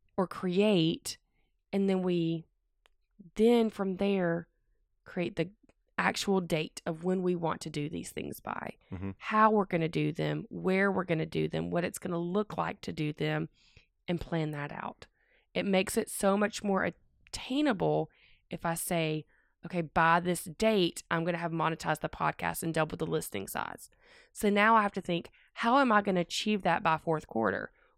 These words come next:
Speaker 1: Well, maybe the first quarter, I need to start doing show notes again.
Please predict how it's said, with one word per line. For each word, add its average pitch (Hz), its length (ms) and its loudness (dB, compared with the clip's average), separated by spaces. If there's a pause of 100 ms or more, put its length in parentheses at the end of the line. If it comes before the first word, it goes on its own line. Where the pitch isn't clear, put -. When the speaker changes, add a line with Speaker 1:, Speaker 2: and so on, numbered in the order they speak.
(100)
Speaker 1:
Well, 190 240 0
maybe 185 340 2
the 180 120 -2
first 269 340 0
quarter, 180 560 0 (540)
I 196 140 0
need 196 240 2
to 190 340 0
start 156 340 -2
doing 190 160 2
show 240 160 0
notes 262 240 0
again. - 380 -4